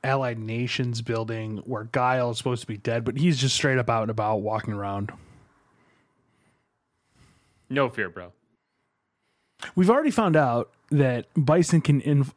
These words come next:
Speaker 1: infiltrate the building at any point with that waiter. So you're just gonna,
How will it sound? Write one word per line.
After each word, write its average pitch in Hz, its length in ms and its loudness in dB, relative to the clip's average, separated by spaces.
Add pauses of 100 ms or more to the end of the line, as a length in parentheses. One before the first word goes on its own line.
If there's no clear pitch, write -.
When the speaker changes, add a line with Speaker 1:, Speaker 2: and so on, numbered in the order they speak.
Speaker 1:
infiltrate 135 960 2 (400)
the 127 100 2
building 123 380 2
at 117 80 -2
any 120 180 2
point 110 440 -2
with 135 140 -2
that 113 200 -2
waiter. 110 500 -4 (920)
So - 180 0
you're 135 180 2
just 151 180 0
gonna, 135 220 0